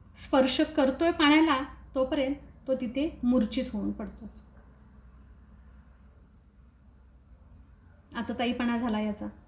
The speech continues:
त्यानं काही ऐकलंच नाही, दुर्लक्षच केलं तिकडं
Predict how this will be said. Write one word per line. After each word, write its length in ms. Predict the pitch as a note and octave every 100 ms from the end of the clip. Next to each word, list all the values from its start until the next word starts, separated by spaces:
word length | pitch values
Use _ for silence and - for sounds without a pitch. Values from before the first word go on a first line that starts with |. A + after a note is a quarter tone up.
| - - - - - - - - - - -
त्यानं 180 | A#3 A#3+
काही 200 | C#4+ C4
ऐकलंच 360 | B3+ A#3 C4 D4
नाही, 300 | D4+ B3 A3+ A3+ - - - - - - - -
दुर्लक्षच 500 | A#3 B3+ D4 D#4+ D#4
केलं 260 | D4+ B3 B3
तिकडं 340 | B3+ A#3 A3